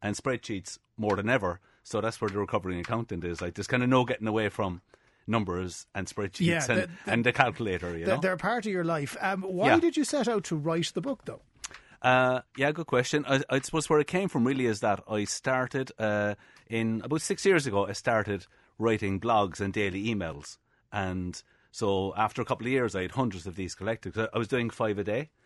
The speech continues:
Speaker 1: So every day, I, if you're on my email list, I'd write a story with a business tip.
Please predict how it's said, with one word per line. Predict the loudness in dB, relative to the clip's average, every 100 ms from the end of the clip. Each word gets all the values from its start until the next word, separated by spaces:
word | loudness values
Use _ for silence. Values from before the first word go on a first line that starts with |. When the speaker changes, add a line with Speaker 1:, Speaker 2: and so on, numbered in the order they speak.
| _
Speaker 1:
So | -2 0
every | 2
day, | 0 0 0 -4 -10 -10
I, | -10 -10 _ -20 -20
if | -6
you're | -2
on | 0
my | 0
email | 0 -2
list, | -2 -4 -6 -8
I'd | -4
write | -4 -4
a | -6
story | -4 -2 0 -2 -6
with | -6
a |
business | -4 -6 -8
tip. | -12 -14